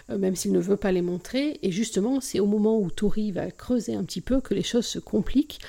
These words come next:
et que là, d'un coup, et je trouvais ça génial dans la conception du livre et de l'histoire, on va avoir une vraie bascule. C'est-à-dire que, euh, on voit que Tori, elle le dit elle-même, dès qu'elle se retrouve face à une situation complexe ou qui l'effraie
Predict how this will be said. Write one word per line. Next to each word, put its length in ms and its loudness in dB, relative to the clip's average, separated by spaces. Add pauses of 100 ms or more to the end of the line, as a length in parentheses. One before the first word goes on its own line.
(320)
et 80 2
que 120 -2
là, 140 4
d'un 160 -2
coup, 380 4
et 80 -2
je 40 -6
trouvais 120 -4
ça 140 -2
génial 600 0
dans 120 -2
la 80 -4
conception 560 -2
du 120 0
livre 300 0
et 60 -4
de 80 -2
l'histoire, 520 -4 (380)
on 60 2
va 100 2
avoir 240 0
une 120 0
vraie 180 -2
bascule. 580 -6 (100)
C'est-à-dire 540 -4
que, 520 2
euh, 400 0 (600)
on 60 2
voit 240 2
que 140 -6
Tori, 520 -2
elle 120 -2
le 100 -2
dit 140 -4
elle-même, 520 2
dès 180 -4
qu'elle 180 -4
se 80 -6
retrouve 300 -4
face 180 -6
à 20 -6
une 80 -2
situation 300 -4
complexe 560 -2
ou 60 -8
qui 280 -4
l'effraie 480 0